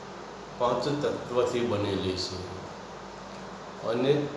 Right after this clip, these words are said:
પાંચ તત્વના ગુણ એ જ સંસાર છે.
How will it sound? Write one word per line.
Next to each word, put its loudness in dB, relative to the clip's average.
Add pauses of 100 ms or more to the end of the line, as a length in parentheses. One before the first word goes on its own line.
પાંચ 6
તત્વના 2
ગુણ 0 (1500)
એ 4
જ 2
સંસાર 6
છે. -2